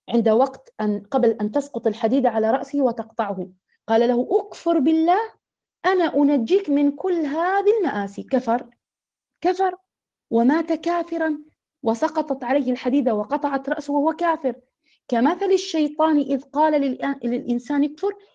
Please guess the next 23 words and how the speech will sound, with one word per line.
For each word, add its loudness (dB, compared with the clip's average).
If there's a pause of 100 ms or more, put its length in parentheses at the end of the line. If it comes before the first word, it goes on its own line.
(240)
فلما 2
كفر 0
قال: 2
"إني 2
بريء 0
منك -4
إني -4
أخاف -8
الله -6
رب -10
العالمين". -14 (540)
وهكذا 0
الشيطان -4
في -4
أساليبه، -6 (1400)
يتدرج 2
خطوة -4
بعد -4
خطوة -8
ولا 2
يكل -4
ولا 0
يمل. 0